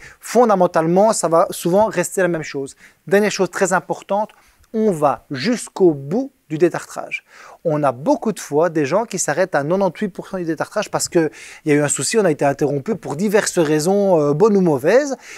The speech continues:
Mais la machine, si elle n'a pas été à cent pour cent de son détartrage, eh ben, elle vous demandera encore un détartrage. Il faut toujours se dire qu'il faut aller à fond, à fond, à fond. On rentre dans le test. Voilà, on remplit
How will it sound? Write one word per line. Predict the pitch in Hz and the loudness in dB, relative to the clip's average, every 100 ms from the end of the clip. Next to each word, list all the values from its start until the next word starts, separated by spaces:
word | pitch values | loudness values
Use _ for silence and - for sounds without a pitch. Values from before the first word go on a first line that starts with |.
| - | -8
Mais | 160 180 202 | 0 2 4
la | 185 | 4
machine, | 226 208 226 202 | 2 -2 -4 -2
si | |
elle | 196 | 0
n'a | 202 | 0
pas | 214 | -2
été | 208 | 0
à | 202 | -2
cent | - 202 | -2 -8
pour | 202 | -8
cent | 214 | -4
de | 170 | -4
son | 175 | -2
détartrage, | 170 147 - 220 269 254 - _ - | -2 -4 -4 -2 -2 -4 -16 _ -2
eh | 165 | -2
ben, | 139 175 | -2 -2
elle | 151 | -2
vous | 151 | -2
demandera | 151 143 | -4 -4
encore | 214 190 | -8 -6
un | 180 | -6
détartrage. | - 160 - 202 - - _ | -6 -8 -8 -10 -10 -20 _
Il | 156 | -8
faut | - 160 | -6 -6
toujours | 247 226 - | -4 -4 -4
se | |
dire | 180 233 | -4 -4
qu'il | - 151 | -8 -4
faut | 180 | 0
aller | 165 185 208 - | 2 2 -2 -8
à | |
fond, | 151 - 220 247 247 _ - | -10 -6 -4 -4 -8 _ -4
à | 165 | -4
fond, | - 202 202 | -4 -8 -6
à | 180 156 | -6 -6
fond. | - 226 240 _ _ | -6 -6 -8 _ _
On | 165 | 0
rentre | 147 175 | 2 2
dans | 147 | 0
le | - | -6
test. | - - _ _ _ _ _ - - - - _ _ - - _ _ - - _ _ _ _ | -20 -20 _ _ _ _ _ -20 -20 -20 -20 _ _ -20 -20 _ _ -20 -20 _ _ _ _
Voilà, | 131 151 165 139 123 - | -2 2 4 2 0 -2
on | 196 | 2
remplit | 190 214 202 - 208 202 | 4 6 4 2 2 2